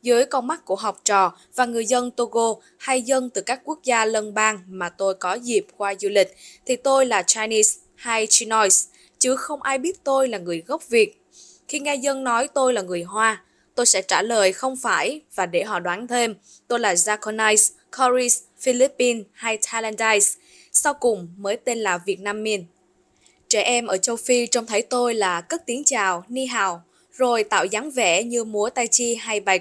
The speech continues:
quyền với đôi chân nhún xuống, đôi tay vung lên. Tôi không ngờ nét văn hóa châu Á lan tỏa đến châu Phi là những gì mà các trẻ con đã biểu hiện, chắc là qua phim ảnh từ Hồng Kông với các màn đấu quyền cước của Lý Tiểu Long.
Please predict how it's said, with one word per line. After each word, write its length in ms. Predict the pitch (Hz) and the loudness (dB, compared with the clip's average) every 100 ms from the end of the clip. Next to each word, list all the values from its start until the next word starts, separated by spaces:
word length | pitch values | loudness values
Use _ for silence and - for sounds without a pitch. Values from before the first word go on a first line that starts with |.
| - | 2
quyền 280 | 214 190 175 _ _ | 2 2 2 _ _
với 280 | - 226 247 | 0 2 2
đôi 140 | 277 247 | 4 2
chân 280 | 233 214 | 2 -2
nhún 180 | 214 208 | -4 0
xuống, 420 | - 240 214 262 330 | 2 4 2 0 -8
đôi 160 | 240 220 | -10 -8
tay 220 | 220 214 | -4 -2
vung 240 | 196 214 208 | -2 -4 2
lên. 280 | 208 208 175 - - - | 2 2 -2 -20 -20 -6
Tôi 100 | 320 | -4
không 220 | 311 294 | -2 -2
ngờ 180 | 262 226 226 | 2 2 0
nét 120 | 330 | -4
văn 180 | 277 262 | -4 -4
hóa 280 | 233 226 277 | -2 0 2
châu 180 | 294 254 | 2 2
Á 220 | 220 233 | 0 0
lan 220 | 277 247 | -2 -4
tỏa 260 | 233 175 185 | -2 0 0
đến 220 | 202 254 | -2 -2
châu 160 | 262 240 | 0 -2
Phi 380 | - 240 240 | 2 2 2
là 140 | 208 185 | -2 -6
những 300 | 175 170 202 | -8 -12 -2
gì 260 | 220 190 | 2 2
mà 160 | 175 170 | 0 -10
các 280 | - 294 - | -8 -6 0
trẻ 180 | 190 165 | 0 0
con 360 | 220 214 208 | -2 -4 -4
đã 80 | 170 | -6
biểu 220 | 175 175 | -2 -2
hiện, 300 | 233 240 180 - - - | 0 0 0 -2 -20 -8
chắc 180 | - 349 | -4 -2
là 100 | 233 | -2
qua 300 | 175 180 202 | -2 0 -2
phim 220 | 202 214 208 | 0 -6 -2
ảnh 260 | 175 185 247 | -4 -4 -10
từ 80 | 208 | -8
Hồng 200 | 190 165 | -8 -8
Kông 240 | - 220 214 - - - | 2 2 2 -10 -20 -2
với 260 | 233 233 | 4 4
các 200 | 254 381 | 4 -2
màn 260 | 254 196 185 | -4 -6 -2
đấu 200 | 190 269 | 0 0
quyền 280 | - 233 180 | 0 -2 -2
cước 340 | 175 294 370 - | -8 -8 -8 -2
của 200 | 185 165 | 0 2
Lý 200 | 185 247 | 2 0
Tiểu 200 | - 175 | 0 0
Long. 280 | 202 208 | 2 2